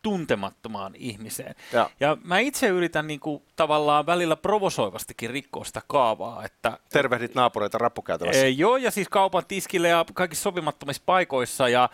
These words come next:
Speaker 2: Jaa.
Speaker 1: avaan ihmisille ovia ja, ja sitten mä odotan, niinku, koht-, koht-, kohteliaisuuskäyttäytymissääntöjä. Jos ei niitä tuu, niin
Speaker 2: Jaa.
Speaker 1: sitten sit, sit mä huomautan siitä, mutta, mut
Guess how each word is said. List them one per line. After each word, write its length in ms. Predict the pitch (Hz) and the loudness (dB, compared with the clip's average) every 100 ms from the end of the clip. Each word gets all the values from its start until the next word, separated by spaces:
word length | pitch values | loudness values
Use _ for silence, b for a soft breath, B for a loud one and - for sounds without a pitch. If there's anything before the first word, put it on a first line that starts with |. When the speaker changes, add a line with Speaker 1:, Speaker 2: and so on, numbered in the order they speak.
| - | -2
Speaker 2:
Jaa. 220 | 107 160 | 0 2
Speaker 1:
avaan 180 | 170 180 | 2 0
ihmisille 340 | 165 160 156 | -4 -4 0
ovia 460 | 160 196 180 151 135 | 2 2 2 2 4
ja, 260 | 131 131 120 B B B B B - | 4 4 2 B B B B B -2
ja 100 | 147 | 0
sitten 540 | 175 170 170 160 151 | 0 0 2 2 2
mä 180 | 165 160 | 4 4
odotan, 420 | 185 185 160 139 | 4 2 0 -2
niinku, 920 | 131 127 139 139 135 147 156 156 160 | -2 -2 0 2 2 0 -2 -2 -2
koht-, 440 | - 165 185 160 160 - _ - | 0 -2 -2 -12 -12 -16 _ -4
koht-, 280 | 175 - - | -4 -4 -8
kohteliaisuuskäyttäytymissääntöjä. 1700 | 180 170 147 120 127 - 165 - 120 101 101 - 104 101 95 120 113 | -6 -4 -2 -4 -6 -4 -4 -2 -6 -6 -8 -2 -2 -2 0 2 2
Jos 240 | 147 - | 2 0
ei 60 | 147 | -2
niitä 160 | 151 - | -2 -6
tuu, 220 | 202 196 | -4 -4
niin 140 | 160 135 | -4 -4
Speaker 2:
Jaa. 180 | 151 139 | 0 2
Speaker 1:
sitten 220 | 143 143 - | 2 0 -2
sit, 200 | - 143 _ - | -12 -14 _ -20
sit 160 | - | -6
mä 100 | 151 | -2
huomautan 460 | 160 156 110 101 107 | 0 0 0 -2 -4
siitä, 280 | 120 117 127 | -4 -2 -2
mutta, 300 | 151 - 156 B B B B - | -2 -4 -4 B B B B -8
mut 160 | 170 | -6